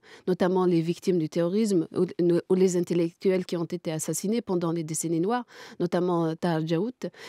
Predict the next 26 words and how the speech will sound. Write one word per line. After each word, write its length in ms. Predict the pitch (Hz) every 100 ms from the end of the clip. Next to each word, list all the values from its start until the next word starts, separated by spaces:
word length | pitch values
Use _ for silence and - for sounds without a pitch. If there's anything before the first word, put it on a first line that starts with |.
| -
où 160 | 180 175
il 180 | 175 160
disait, 420 | 190 180 208 208
il 180 | 190 185
le 60 | 180
reprend 400 | 190 - 202 185
souvent, 500 | - 196 196 247 226 -
parce 200 | 156 -
qu'il 140 | 165
disait, « 280 | 180 180 185
Si 140 | -
tu 140 | 170 175
parles, 260 | - 165
tu 140 | - 165
meurs, 300 | 170 196 190
si 160 | -
tu, 280 | 170 190 170 -
si 260 | - 180
tu 160 | - 170
tais, 200 | - 170
tu 160 | - 170
meurs, 240 | 190 202 -
alors 220 | 170 165
parle 300 | - 180 190
et 60 |
meurs. » 240 | 220 185